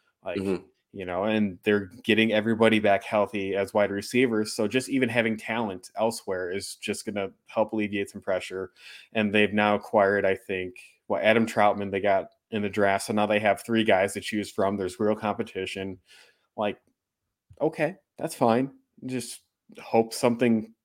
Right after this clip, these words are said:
Speaker 1: comes out of there, and I'm hoping it's Perine, because I've definitely fallen for a lot of the, uh,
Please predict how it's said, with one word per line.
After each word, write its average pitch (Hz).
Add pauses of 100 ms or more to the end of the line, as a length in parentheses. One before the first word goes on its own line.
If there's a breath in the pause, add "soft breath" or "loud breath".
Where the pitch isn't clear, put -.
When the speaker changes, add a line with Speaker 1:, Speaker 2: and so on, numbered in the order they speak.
(100)
Speaker 1:
comes 117
out 127
of 107
there, 101
and 101
I'm 98
hoping 113
it's 101
Perine, 92 (380 loud breath)
because 107
I've 101
definitely 101
fallen 95
for 98
a 92
lot 92
of 90
the, 95
uh, 87